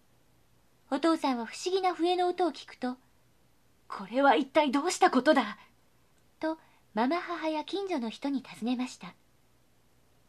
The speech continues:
やがて本当のことがわかると、お父さんは怒ってママ母を殺してしまいました。たえが埋められた場所からは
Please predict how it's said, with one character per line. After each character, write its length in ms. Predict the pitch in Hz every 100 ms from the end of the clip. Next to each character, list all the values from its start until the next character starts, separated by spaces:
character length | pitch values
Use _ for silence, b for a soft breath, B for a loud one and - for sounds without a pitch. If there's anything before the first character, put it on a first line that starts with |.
| _ _ _ _ _ _ _ _ _ _
や 120 | 240 320
が 120 | 359
て 120 | 370
本 200 | 285 381
当 160 | 403 403
の 100 | 392
こ 120 | 403
と 120 | 403
が 100 | 302
わ 120 | 247
か 120 | 285
る 100 | 277
と、 220 | 269 214 202 b b b -
お 100 | 202
父 220 | 302 330
さ 180 | - 208
ん 40 |
は 160 | 185 175
怒 180 | - 311
っ 40 |
て 320 | - - 180 _ _ -
マ 100 | 202
マ 140 | 320
母 360 | 339 339 330 311
を 100 | 277
殺 200 | 214 269
し 100 | -
て 100 | 349
し 120 | -
ま 80 | 311
い 80 | 277
ま 120 | 294
し 100 | -
た。 160 | 202 - _ _ _ _ _ _ _ _ _ _ _ _ _ _ _ _ _ -
た 100 | 403
え 120 | 392
が 80 | 311
埋 140 | 254
め 120 | 269
ら 100 | 302
れ 120 | 311
た 100 | 311
場 120 | 302 285
所 140 | 302
か 120 | 302
ら 120 | 311
は 220 | 240 226